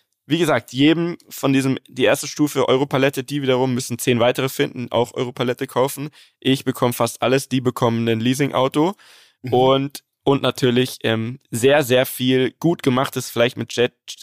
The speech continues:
Speaker 1: Chat G P T, G P T, blablabla, passende Broschüren, um das alles eben, ähm, gut zu verkaufen.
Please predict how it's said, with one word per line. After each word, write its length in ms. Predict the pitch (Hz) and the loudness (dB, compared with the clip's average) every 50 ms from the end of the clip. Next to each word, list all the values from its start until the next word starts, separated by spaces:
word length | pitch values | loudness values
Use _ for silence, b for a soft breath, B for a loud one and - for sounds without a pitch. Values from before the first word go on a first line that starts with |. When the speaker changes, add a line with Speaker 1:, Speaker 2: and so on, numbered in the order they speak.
| - _ | -18 _
Speaker 1:
Chat 300 | - - - 139 - - - | -6 -2 -2 -2 -2 -4 -10
G 200 | 127 - 135 135 | -4 0 0 0
P 160 | 135 131 117 | 2 0 -2
T, 240 | - - - - - _ _ - | -4 -6 -14 -16 -18 _ _ -12
G 160 | - - 131 | -8 -8 -6
P 140 | - 127 117 | -6 -6 -8
T, 380 | - - - 131 127 131 131 b b b b b b | -6 -4 -2 -2 0 -2 -2 b b b b b b
blablabla, 480 | - 113 113 110 113 120 135 147 156 B B B B B B _ | -4 0 2 2 4 4 2 2 0 B B B B B B _
passende 400 | - 135 135 - - 143 131 131 | -2 -2 -2 0 0 0 0 0
Broschüren, 580 | - - 139 135 - - 147 147 147 143 139 - | 2 2 2 0 0 2 2 4 4 4 2 0
um 160 | 92 135 127 | -2 -2 -2
das 160 | 127 - - | -2 0 0
alles 280 | - 120 120 120 - - | 0 0 0 0 -2 -2
eben, 380 | - 123 123 120 123 117 - - | -2 -2 0 0 -4 -6 -8 -8
ähm, 320 | - 113 113 110 110 110 - - | -8 -6 -6 -6 -8 -10 -10 -8
gut 160 | 135 131 - | -8 -8 -8
zu 80 | - 123 | -8 -6
verkaufen. 600 | - 120 104 - 143 147 165 175 - 196 202 | -4 -4 -2 0 2 2 2 0 -2 -8 -16